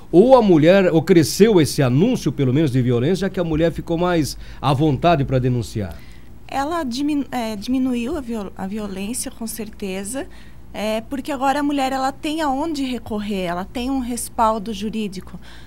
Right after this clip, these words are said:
Speaker 2: Nós precisamos ainda melhorar os nossos instrumentos pra fazer cumprir a lei, né?
Speaker 1: Uhum.
Speaker 2: Então, nós temos essa necessidade ainda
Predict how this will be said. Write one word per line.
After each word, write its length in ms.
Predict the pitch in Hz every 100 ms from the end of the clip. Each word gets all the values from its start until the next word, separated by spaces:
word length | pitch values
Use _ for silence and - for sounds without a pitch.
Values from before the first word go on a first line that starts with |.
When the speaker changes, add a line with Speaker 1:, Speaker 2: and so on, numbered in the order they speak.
| -
Speaker 2:
Nós 300 | 214 240 247
precisamos 680 | - 269 262 226 254 277 254
ainda 640 | 254 254 269 311 302 262
melhorar 460 | - 262 254 247 240
os 80 | 254
nossos 400 | 254 269 254 247
instrumentos 840 | 285 - 294 254 240 277 - -
pra 240 | - 285
fazer 540 | 330 - 370 254 302 339 -
cumprir 460 | 320 285 294 294
a 60 | 320
lei, 400 | 339 311 220 185
né? 220 | 180 185 247 -
Speaker 1:
Uhum. 360 | 113 104 98
Speaker 2:
Então, 260 | 98 226 208
nós 200 | 220 233
temos 260 | 254 226 226
essa 320 | 226 254 247 -
necessidade 840 | 247 254 254 - 262 233 226 240
ainda 420 | 254 240 247 262